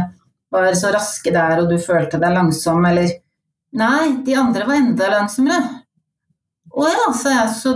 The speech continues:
du var egentlig nest raskest?» «Ja.»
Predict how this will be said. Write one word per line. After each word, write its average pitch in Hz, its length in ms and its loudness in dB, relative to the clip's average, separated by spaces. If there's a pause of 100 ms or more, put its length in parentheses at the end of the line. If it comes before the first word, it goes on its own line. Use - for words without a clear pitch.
du 240 280 2
var 233 200 2
egentlig 220 400 0
nest 208 420 -2
raskest?» 233 680 0 (340)
«Ja.» 320 160 0